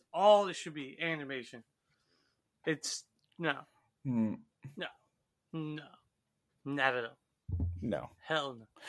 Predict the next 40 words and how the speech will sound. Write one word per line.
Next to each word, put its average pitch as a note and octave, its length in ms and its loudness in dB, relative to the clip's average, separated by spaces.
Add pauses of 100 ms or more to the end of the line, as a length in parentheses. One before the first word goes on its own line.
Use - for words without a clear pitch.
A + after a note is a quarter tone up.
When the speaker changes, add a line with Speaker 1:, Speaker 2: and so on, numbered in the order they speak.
(160)
Speaker 2:
Yeah, G#2 220 6
I B2+ 40 8
don't D3+ 120 6
think D3 160 0
they C3 80 0
could B2+ 160 -4
even B2+ 240 2
do B2+ 180 2
it, A#2+ 80 0
even A2+ 440 -2 (120)
if C3 140 -8
they A#2+ 100 -2
could. A2+ 440 -4 (680)
Oh B2+ 200 -2
my E2+ 140 -10
God, G#2 180 -2
'cause G2+ 140 -12
it's G#2+ 120 -8
like, A#2+ 140 2
I D3 200 8
don't G3 100 6
think D#3 140 0
we C#3 60 -2
get C#3 100 2
anything D#3+ 240 -2
for C3 120 -2
a C3 40 2
while, B2+ 200 4
'cause, - 160 -10
especially D3 280 -4
'cause C3+ 100 -4
of A2 140 -10
the - 20 -12
strike. D3 480 0 (500)
Do C#3 80 -4
you D#3 80 0
know, D#3 120 -2
uh, A2+ 220 2
the A2 140 -4
strike? E3 300 0